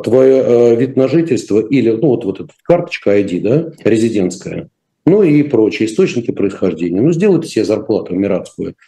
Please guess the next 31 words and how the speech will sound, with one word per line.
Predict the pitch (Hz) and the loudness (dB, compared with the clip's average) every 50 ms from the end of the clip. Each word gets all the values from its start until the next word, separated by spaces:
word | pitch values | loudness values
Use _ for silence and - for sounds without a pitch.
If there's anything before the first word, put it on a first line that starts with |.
| _ _ _ _ - | _ _ _ _ 0
Да | 117 | 2
вот | 147 185 190 - | 2 2 2 0
тебе, | 139 117 | -2 -2
пожалуйста, | - 98 92 90 101 104 107 101 - 92 | -2 -2 -2 -2 -2 -2 -2 -4 -4 -4
вот | 98 104 - | -4 -4 -2
у | 101 | -2
меня | 98 92 95 | -2 -2 -4
источник | 95 - - 143 143 - 110 - | -2 -2 -2 -2 0 -2 -4 -4
происхождения, | - 98 92 90 - - 95 87 92 104 123 123 101 | -4 -6 -6 -4 -4 -4 -4 -2 -2 -2 -2 -2 -2
зарплата. | - 98 92 - - - 90 90 87 - - 87 - _ _ _ _ _ - | -2 -4 -6 -6 -8 -8 -6 -6 -6 -8 -12 -18 -20 _ _ _ _ _ 0
Работаю, | - 139 135 117 110 87 82 85 82 | 0 2 2 2 0 0 -2 -4 -4
я | 87 110 | -2 -2
очень | 127 123 - 98 | -2 -2 -4 -6
ценный | 98 - 104 98 92 87 90 | -4 -4 -4 -2 -2 -4 -6
кадр. | - - 87 82 - - _ _ _ _ _ _ _ _ _ _ _ | -8 -12 -14 -16 -16 -20 _ _ _ _ _ _ _ _ _ _ _
Ну | - 175 202 202 196 - | 2 2 2 0 -2 -2
и, | 147 143 139 147 143 143 139 135 131 | 0 0 2 2 2 2 2 2 2
э, | 117 104 - 104 98 95 98 101 95 92 90 90 92 - _ _ | 0 -2 -4 -6 -6 -4 -4 -6 -6 -8 -12 -16 -20 -20 _ _
это | 95 92 - 95 98 | -16 -8 -2 0 0
I | 101 98 | 0 0
D. | 92 90 87 - | -2 -4 -4 0
Поэтому | - 147 170 170 175 175 170 175 | 0 0 2 0 0 0 0 2
оно | 175 185 190 185 | 2 0 0 0
помогает | 185 175 180 175 180 180 214 196 - - | 0 -2 0 0 0 0 0 0 0 -2
россиянам. | 104 107 - - 117 117 139 143 120 92 85 90 | -2 -2 -2 -2 -2 0 2 2 2 0 0 -2
Вот, | 110 127 123 - | -2 -2 -2 -2
вот | 127 139 - - - | 0 0 0 2 0
и | |
ответ | 135 120 - 120 143 - - | 0 0 0 0 -2 0 0
на | 113 101 | 0 0
вопрос. | 95 90 90 - 87 90 87 - - | 0 -2 -2 -2 -2 -2 -4 -4 -10